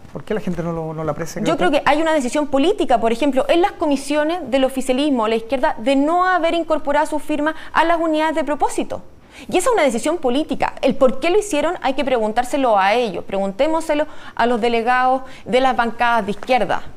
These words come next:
Speaker 2: Pero no me parece justo que por esa señal política se desconozcan los espacios de acuerdo que sí existieron. Por ejemplo, en temas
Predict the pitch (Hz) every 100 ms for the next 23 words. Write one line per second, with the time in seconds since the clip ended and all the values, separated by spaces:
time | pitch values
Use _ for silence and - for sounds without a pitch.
0 | - - - 214 233 311 339 302 285 277
1 | 330 - 190 - 208 208 240 339 - 240
2 | 254 277 208 202 233 285 320 349 - -
3 | 262 226 226 - 233 226 269 311 - 349
4 | 285 226 214 269 294 240 233 254 294 294
5 | 262 - 269 269 - 196 190 254 262 294
6 | 247 202 202 214 247